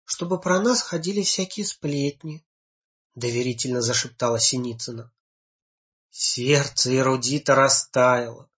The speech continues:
Он со злорадством продефилировал с Ленкой мимо Петухова и направился в зал.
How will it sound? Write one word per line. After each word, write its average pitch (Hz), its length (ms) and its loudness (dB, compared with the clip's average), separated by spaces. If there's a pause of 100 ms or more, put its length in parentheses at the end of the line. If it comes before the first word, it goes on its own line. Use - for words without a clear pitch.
(580)
Он 107 180 -8
со 127 160 2
злорадством 135 760 4
продефилировал 135 760 2
с - 120 4
Ленкой 160 480 4
мимо 143 280 4
Петухова 127 800 0 (320)
и 180 160 6
направился 131 720 2
в 113 60 -4
зал. 113 400 -2